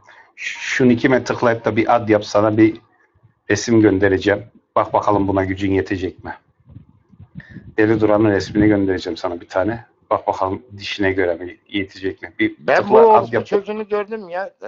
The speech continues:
Speaker 2: Dur, dur ben özelime, yo hatta ben şey bu durmadan şey, ya bu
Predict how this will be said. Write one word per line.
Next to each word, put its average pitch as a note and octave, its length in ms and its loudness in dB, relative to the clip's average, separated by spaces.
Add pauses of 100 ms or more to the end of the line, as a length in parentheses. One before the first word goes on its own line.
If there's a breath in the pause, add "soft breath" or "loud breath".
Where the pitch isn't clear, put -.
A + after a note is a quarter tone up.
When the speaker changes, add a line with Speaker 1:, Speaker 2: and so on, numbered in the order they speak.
(160)
Speaker 2:
Dur, D3+ 120 -12 (180)
dur E3 200 2
ben C#3+ 160 -2
özelime, D3 600 -2 (100)
yo C#3 220 -4
hatta C#3+ 560 -4
ben C3+ 240 -4
şey B2+ 340 -8
bu A#2 320 -4
durmadan C#3 540 0
şey, C#3 320 -6
ya G#2 280 -6
bu B2+ 340 0